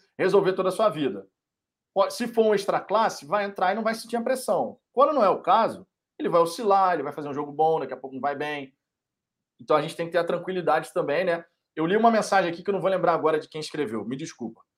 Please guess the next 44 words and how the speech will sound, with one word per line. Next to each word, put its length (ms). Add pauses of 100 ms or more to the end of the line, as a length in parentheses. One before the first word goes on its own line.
(320)
Se 200
tiver 280
no 80
chat 300
ainda, 360 (100)
fala, 260
"Ah, 40
fui 200
eu 80
que 60
escrevi" 320
e 40
tal. 300 (340)
Dizendo 300
assim, 400
acho 160
que 60
foi 100
até 260
um 60
membro 320
aqui 120
do 80
canal, 400 (240)
acho 100
que 40
foi 100
o 20
Sérgio 400
Aloysio, 380 (100)
talvez, 580
talvez. 400 (380)
Falando 200
assim, 320
"Pô, 360 (540)
no 140
Carioca, 600
você 220
colocar 380
a 40
garotada 600
e 60
ainda 220
exigir, 800